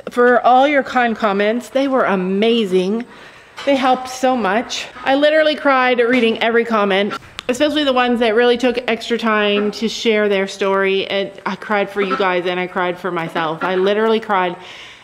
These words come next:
every day. And the reason that we haven't been vlogging is because talking about stuff just makes me cry. I feel better today.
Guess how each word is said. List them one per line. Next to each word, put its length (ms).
every 260
day. 260
And 80
the 60
reason 240
that 80
we 80
haven't 240
been 160
vlogging 460
is 100
because 480
talking 300
about 220
stuff 280
just 180
makes 240
me 80
cry. 600
I 80
feel 240
better 280
today. 460